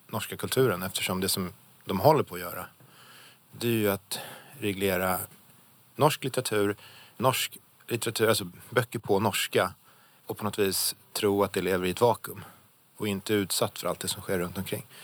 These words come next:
Med den här, eh, ja, om det här förslaget går igenom, så dels kommer man ju få mindre relevanta digitala tjänster som i sin tur tappar då i konkurrenskraft mot andra digitala tjänster.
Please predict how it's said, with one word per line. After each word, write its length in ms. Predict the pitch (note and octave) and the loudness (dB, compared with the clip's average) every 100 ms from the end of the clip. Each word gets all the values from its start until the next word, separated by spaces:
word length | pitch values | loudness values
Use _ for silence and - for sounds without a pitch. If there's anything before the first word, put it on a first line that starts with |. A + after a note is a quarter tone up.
| - | -16
Med 260 | - A#2 C3+ | 0 4 6
den 80 | B2 | 4
här, 220 | G2+ F#2+ | 4 2
eh, 200 | F#2 F#2 D#2+ - - _ _ _ | 2 -2 -6 -20 -20 _ _ _
ja, 120 | - - | -16 -16
om 160 | - A2 | -6 2
det 80 | G#2+ | 2
här 60 | |
förslaget 320 | A2 - G2+ | 4 2 2
går 120 | - G2+ | 0 0
igenom, 380 | C3+ B2 G2+ F#2 - - - - - | 0 2 0 -2 -16 -20 -20 -20 -10
så 140 | - | -4
dels 220 | G#2+ B2 - | 2 4 4
kommer 220 | - A2 | 0 0
man 140 | G2+ | 0
ju 40 | G2 | -2
få 80 | |
mindre 280 | G2 A#2 G#2+ | 0 2 4
relevanta 480 | G2 F#2+ F2+ F2 D#2+ | 4 4 2 0 -2
digitala 440 | E2+ F2 A#2+ B2 | -2 2 4 4
tjänster 400 | A2+ G2+ G2 - | 2 -2 -4 -4
som 180 | F2+ F2 | -4 -4
i 40 | F2+ | -2
sin 260 | G#2+ G#2+ | 0 0
tur 200 | G2 F2+ F2 - _ _ | 0 -2 -4 -16 _ _
tappar 320 | - F#2+ - | -2 -2 -2
då 180 | F2 F2 | -4 -4
i 40 | E2 | -6
konkurrenskraft 720 | F2+ F2+ E2+ - F#2 - - | -4 -2 -2 -2 -4 -8 -6
mot 280 | F2+ - | -6 -2
andra 400 | - F2+ F2 B2+ | 4 4 6 4
digitala 460 | D3 C3 A2 G2+ F#2 | 4 0 0 0 0
tjänster. 520 | - F#2 F2 F2+ G#2+ | -2 -2 -2 -4 -4